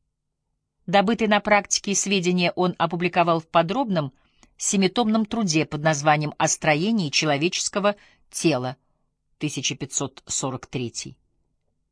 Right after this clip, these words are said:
В те времена католическая церковь запрещала потрошить человеческие тела, и Визалию приходилось работать тайком. В университете бельгийского города Падуа,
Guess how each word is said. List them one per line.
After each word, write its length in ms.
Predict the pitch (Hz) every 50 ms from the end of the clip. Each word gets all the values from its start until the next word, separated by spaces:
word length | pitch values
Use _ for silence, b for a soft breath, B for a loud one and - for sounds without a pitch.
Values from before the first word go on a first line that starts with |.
| _ _ _
В 100 | - -
те 120 | - 339
времена 300 | 269 185 160 151 160 170
католическая 580 | 170 - - 151 151 160 - - - - 151 147
церковь 420 | - - 190 190 - 165 139 - B B B B B B
запрещала 640 | 180 180 214 202 - 226 208 - - 269 247 180 143
потрошить 460 | - 143 - 139 139 - - 143 139
человеческие 560 | - - 135 135 135 131 - - - - 139
тела, 340 | 127 - 143 131 131 127 123 b b b b b
и 120 | - 208 220
Визалию 520 | 202 226 208 190 240 262 294 311 392 381
приходилось 560 | 381 277 262 - 196 175 160 160 156 147 -
работать 420 | 156 156 156 175 208 - 254 - _
тайком. 460 | - 127 120 - - 120 120 120 - - _ _ B B B B B B -
В 100 | 175 214
университете 680 | 247 240 247 247 254 - - 262 - 349 349 - -
бельгийского 600 | 226 247 233 214 233 330 339 - - 247 208 220
города 340 | 214 220 262 254 240 202 208
Падуа, 600 | - - 208 185 160 175 165 160 160 175 226